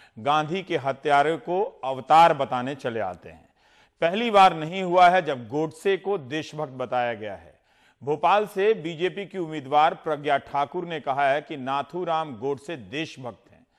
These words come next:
आतंकवादी नहीं हैं। हमारे सहयोगी जब जफर मुल्तानी ने उनसे सवाल किया तो प्रज्ञा ठाकुर ने कहा कि नाथूराम गोडसे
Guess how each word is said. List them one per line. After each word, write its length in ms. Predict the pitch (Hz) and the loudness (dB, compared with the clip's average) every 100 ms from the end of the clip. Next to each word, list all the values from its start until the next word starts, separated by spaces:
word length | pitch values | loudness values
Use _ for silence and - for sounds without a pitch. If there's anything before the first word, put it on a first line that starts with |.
| _ _ _ - | _ _ _ 0
आतंकवादी 800 | 151 160 185 - 147 147 156 180 | 2 2 -2 2 6 6 4 -2
नहीं 220 | 160 147 | -2 -2
हैं। 180 | 147 123 | -4 -4
हमारे 320 | 135 147 151 | 0 0 0
सहयोगी 520 | 147 151 151 175 185 | -2 -2 -2 -2 -4
जब 200 | 160 156 | -4 -2
जफर 260 | 143 143 151 | -2 -2 -4
मुल्तानी 440 | 147 135 151 175 | -6 -2 -2 -2
ने 100 | 175 | -4
उनसे 260 | 151 139 139 | -8 -6 -6
सवाल 360 | 135 131 131 | 0 2 2
किया 340 | 127 123 120 117 - - - _ - | 0 -2 0 0 -2 -20 -20 _ -4
तो 220 | 151 160 | 0 2
प्रज्ञा 400 | 165 151 143 147 | 2 2 2 2
ठाकुर 420 | 143 135 143 170 160 | 2 2 0 0 -4
ने 140 | 156 | -4
कहा 320 | 139 131 139 | -2 0 0
कि 280 | 139 135 131 | -2 -6 -6
नाथूराम 840 | 117 131 139 - 190 165 165 151 | -6 -6 -6 -8 -6 -4 -6 -8
गोडसे 640 | 120 127 - - 127 127 | -6 -6 -6 -6 -4 -4